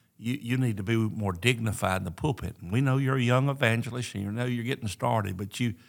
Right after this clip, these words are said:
you, you just can't do that." And I said, "What did I do wrong?" And they said, "Well, you,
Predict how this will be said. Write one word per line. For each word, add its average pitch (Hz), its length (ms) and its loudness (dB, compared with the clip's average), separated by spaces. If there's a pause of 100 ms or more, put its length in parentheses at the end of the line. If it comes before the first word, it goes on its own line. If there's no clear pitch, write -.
(440)
you, 113 120 -2
you 117 260 0
just 117 220 -4
can't - 240 -4
do 143 160 -2
that." 113 320 -8 (120)
And 87 160 -18
I 107 120 -6
said, 107 240 -8 (380)
"What 160 140 -2
did 269 100 -6
I - 20 -6 (160)
do 202 100 -2
wrong?" 180 420 -6 (760)
And 110 100 0
they 107 40 4
said, 104 220 -4
"Well, 110 100 2
you, 135 320 -4